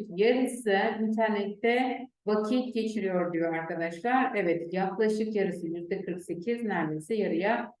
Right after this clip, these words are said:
yakınıdır. Dolayısıyla C şıkkı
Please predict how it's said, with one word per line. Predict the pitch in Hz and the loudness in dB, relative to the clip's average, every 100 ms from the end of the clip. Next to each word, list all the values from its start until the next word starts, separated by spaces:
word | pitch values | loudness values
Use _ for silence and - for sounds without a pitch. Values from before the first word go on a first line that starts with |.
| _ - | _ -4
yakınıdır. | 196 196 190 180 190 254 247 - - _ _ _ _ _ _ _ _ _ - | -2 0 0 2 4 4 2 -6 -12 _ _ _ _ _ _ _ _ _ 0
Dolayısıyla | 196 196 196 190 185 | 4 6 4 2 -2
C | 180 190 | 0 -2
şıkkı | 185 - - 214 254 | -2 -6 -2 2 2